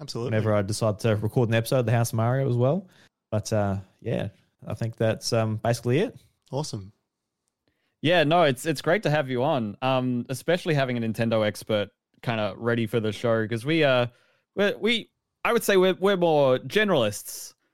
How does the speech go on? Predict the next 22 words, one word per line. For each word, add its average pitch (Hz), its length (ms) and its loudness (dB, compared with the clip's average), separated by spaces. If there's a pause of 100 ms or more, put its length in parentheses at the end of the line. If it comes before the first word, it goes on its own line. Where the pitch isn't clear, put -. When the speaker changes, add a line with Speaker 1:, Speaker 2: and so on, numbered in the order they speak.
(160)
Speaker 3:
o-, 131 180 -4
on 120 140 0
the 113 100 -4
show. 107 260 0
We'll, 127 140 -2
we'll 147 140 -4
try 151 260 0
and, 135 120 -4
we'll 156 80 -2
try 165 260 -2
and 131 400 -4
touch - 280 -6
base 131 300 0
on 117 320 -2
all 139 440 -2 (100)
different 139 420 -2 (140)
manners 127 760 -2
of 113 140 -2
things 104 320 -4
here. 101 120 -2
So 113 300 -4
yeah, 120 280 0